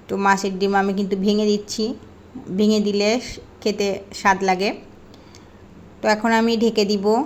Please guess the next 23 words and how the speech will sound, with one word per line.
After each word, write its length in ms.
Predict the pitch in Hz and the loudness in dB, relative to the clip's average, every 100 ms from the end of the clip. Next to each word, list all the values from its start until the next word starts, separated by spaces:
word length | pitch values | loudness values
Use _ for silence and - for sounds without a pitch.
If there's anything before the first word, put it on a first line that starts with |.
| - - - - - - | -6 -20 -20 -20 -20 -14
এবং 300 | 196 185 196 190 | -8 0 2 4
মাছের 380 | 196 190 196 180 | 2 0 -4 -2
ডিম 240 | 202 196 196 196 | 0 2 0 0
মশলার 280 | 196 202 214 | 0 0 -4
সাথে 260 | 214 202 196 | -2 -4 -4
খুব 240 | 226 190 | -4 -4
ভালোভাবে 560 | 190 196 196 214 190 190 | -4 -2 0 0 0 -2
দেখুন 340 | 190 202 196 | -2 -2 -4
কষিয়ে 280 | 202 196 196 | -2 -4 -2
নিচ্ছি। 460 | 190 190 - 226 262 - - - - - | -2 -4 -6 -6 -6 -8 -20 -20 -16 -4
হালকা 440 | 220 202 196 190 | -2 2 4 4
জল 280 | 185 190 185 | 4 2 2
বের 220 | 190 208 | 2 4
হয়েছে, 340 | 208 190 - 226 | 2 0 -2 -2
আমি 340 | 226 202 190 - 190 | 0 0 -2 -6 0
জলটা 360 | 190 190 196 | 2 4 2
ভালো 220 | 190 190 | 2 2
করে 180 | 190 190 190 | 2 -2 -2
কষিয়ে 300 | 190 185 190 | -4 -2 -2
নিব 200 | 190 185 220 370 - - - - - - - - | -2 0 -2 -4 -10 -20 -20 -20 -20 -20 -20 -10
এবং 240 | 175 190 196 | -4 -2 -2
খুব 240 | 220 214 | 0 2
একটু 260 | 208 208 214 | 2 0 2